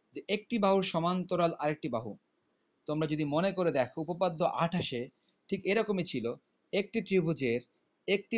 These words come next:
বাহুর সমান্তরাল আরেকটি বাহু যদি হয়, তখন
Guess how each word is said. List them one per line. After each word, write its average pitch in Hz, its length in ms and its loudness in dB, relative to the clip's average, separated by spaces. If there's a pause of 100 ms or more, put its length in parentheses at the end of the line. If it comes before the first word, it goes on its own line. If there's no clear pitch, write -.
বাহুর 185 300 4
সমান্তরাল 156 640 2 (120)
আরেকটি 147 340 0
বাহু 110 180 0 (600)
যদি 185 320 4
হয়, 110 260 2 (760)
তখন 165 220 2